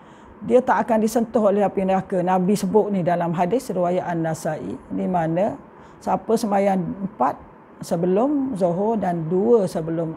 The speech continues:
asar, ha, sebelum zuhur, ha, Nabi kata, "Lam tamassahun nar." Allah tak akan sentuh, ha, api neraka. Jadi ayuh sahabat semua, ha, kita menyeru pada diri sendiri dan sahabat rahimani wa rahimakumullah.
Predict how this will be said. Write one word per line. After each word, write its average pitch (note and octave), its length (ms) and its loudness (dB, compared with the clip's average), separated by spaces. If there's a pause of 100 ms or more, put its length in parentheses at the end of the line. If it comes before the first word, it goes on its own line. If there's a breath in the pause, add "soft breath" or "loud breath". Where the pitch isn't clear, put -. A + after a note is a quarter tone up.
asar, A#3+ 480 -4 (400)
ha, F3+ 80 -2
sebelum F#3+ 400 4
zuhur, F3+ 400 -2 (400)
ha, E3 80 -6
Nabi E3+ 320 -2
kata, F3+ 320 -2
"Lam G3 400 0
tamassahun E3+ 720 -4
nar." D3+ 400 -6
Allah F3 240 -2
tak D3 240 -10
akan F3 160 -4
sentuh, - 400 -6 (400 loud breath)
ha, E3 160 -2
api E3+ 240 -4
neraka. D#3 400 -4 (240)
Jadi E3 160 0
ayuh F3 320 2
sahabat D3 400 -4
semua, F3 320 -8 (160)
ha, D3 240 -10 (480 loud breath)
kita - 260 -4
menyeru G#3 380 4
pada F#3 480 2
diri A#3 320 6
sendiri G#3+ 640 2
dan E3 180 -6
sahabat E3+ 480 -4
rahimani F3 600 -4
wa E3 100 -2
rahimakumullah. D#3+ 840 -6